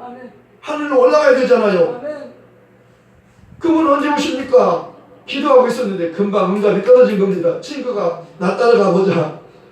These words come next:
Speaker 2: 그가 누군지 아느냐? 모세가 율법에 기록하였고 여러 선지자가 기록한 그분이다. 그분을 내가 먼저 만났고 나 따라가면 너도 만날 수 있다. 나사렛에서 선하게, 무슨 선하게를 할 수 있느냐?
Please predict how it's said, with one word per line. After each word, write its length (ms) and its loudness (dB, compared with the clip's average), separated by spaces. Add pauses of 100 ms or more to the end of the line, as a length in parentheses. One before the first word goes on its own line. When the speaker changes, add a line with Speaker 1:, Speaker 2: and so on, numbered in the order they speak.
(1000)
Speaker 2:
그가 260 4
누군지 280 2
아느냐? 500 0
모세가 420 -2
율법에 400 0
기록하였고 760 0
여러 180 0
선지자가 460 0
기록한 400 -4
그분이다. 560 -2 (1600)
그분을 340 -2
내가 260 0
먼저 220 2
만났고 400 -2
나 180 2
따라가면 380 4
너도 280 4
만날 240 6
수 140 0
있다. 220 -10 (840)
나사렛에서 920 2 (460)
선하게, 520 2
무슨 260 -4
선하게를 440 4
할 100 -4
수 120 -8
있느냐? 320 0